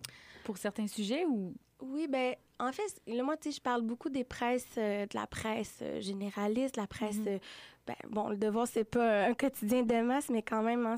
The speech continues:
Speaker 2: c'est, c'est pas le monde ouvrier. Donc, dans le monde ouvrier, les femmes vont comme investir ses côtés. C'est un exemple connu,
Speaker 1: Ouais, ouais.
Speaker 2: Julien Saint-Michel, euh, au début des années mille neuf cents.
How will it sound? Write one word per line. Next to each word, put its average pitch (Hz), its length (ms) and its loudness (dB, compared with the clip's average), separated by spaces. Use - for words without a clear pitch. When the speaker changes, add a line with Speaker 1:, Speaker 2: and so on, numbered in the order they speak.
Speaker 2:
c'est, 220 140 -6
c'est - 160 -18
pas 269 100 6
le 254 80 6
monde 240 200 6
ouvrier. 233 460 4
Donc, 220 220 0
dans 254 140 2
le 330 60 2
monde 302 200 4
ouvrier, 233 400 0
les 233 140 2
femmes 254 320 0
vont 214 260 0
comme 202 380 0
investir 208 360 -2
ses - 160 -4
côtés. 208 300 -2
C'est 247 120 -4
un 208 100 0
exemple 202 280 -2
connu, 202 240 0
Speaker 1:
Ouais, 240 300 4
ouais. 240 80 2
Speaker 2:
Julien 208 360 0
Saint-Michel, 226 840 0
euh, 196 80 0
au 214 140 0
début 202 280 0
des 208 220 -2
années 202 180 2
mille 208 160 4
neuf 208 140 2
cents. 311 200 -2